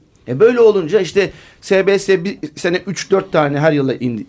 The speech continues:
çıkarılıyor. Üç sene sonra geri döndürülüyor. Geçen sene altmış altı deniyor, bu sene altmış dokuz deniyor.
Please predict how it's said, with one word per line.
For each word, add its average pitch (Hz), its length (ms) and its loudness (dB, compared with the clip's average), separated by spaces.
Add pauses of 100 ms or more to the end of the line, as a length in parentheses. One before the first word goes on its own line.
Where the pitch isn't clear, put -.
çıkarılıyor. 117 460 -4
Üç - 160 -4
sene 170 180 0
sonra 147 200 0
geri 151 300 2
döndürülüyor. 113 520 -2
Geçen 170 260 -2
sene 175 220 -4
altmış 165 320 -2
altı 165 220 0
deniyor, 156 240 -2
bu 147 60 -4
sene 151 180 -4
altmış 147 280 -4
dokuz 151 260 -4
deniyor. 123 420 -2